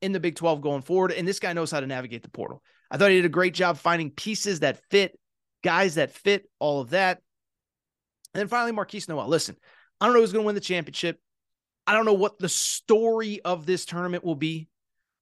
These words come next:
but I know Markquis Nowell will be mo-, one of them. Now, is the story no, no ones or two seeds in the Final Four? Maybe. Is the story, um, you know, uh, whatever, Purdue losing to a sixteen seed? Maybe.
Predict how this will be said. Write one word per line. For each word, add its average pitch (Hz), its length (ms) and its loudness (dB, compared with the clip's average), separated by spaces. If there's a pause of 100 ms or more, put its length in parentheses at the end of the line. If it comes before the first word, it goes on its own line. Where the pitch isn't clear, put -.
(100)
but 190 80 4
I 220 80 4
know 247 120 4
Markquis 196 380 0
Nowell 160 220 2
will 135 80 -2
be 127 120 -6
mo-, 117 180 -8
one 147 180 0
of 113 80 -6
them. 113 80 -10
Now, 143 180 2
is 196 100 2
the 202 60 -8
story 208 420 6
no, 196 400 4
no 196 180 0
ones 202 340 0
or 190 80 -2
two 214 180 -8
seeds 196 320 -4
in 196 60 -2
the 185 80 -2
Final 196 240 2
Four? 214 340 2
Maybe. 147 440 -6 (420)
Is 214 220 0
the 214 120 -2
story, 214 680 4
um, 165 520 2 (500)
you 214 140 2
know, 175 240 0
uh, 160 500 -2
whatever, 165 500 -4
Purdue 214 340 -4
losing 214 320 -4
to 190 80 -6
a 196 60 -2
sixteen 233 460 -6
seed? 226 340 -4
Maybe. 156 480 0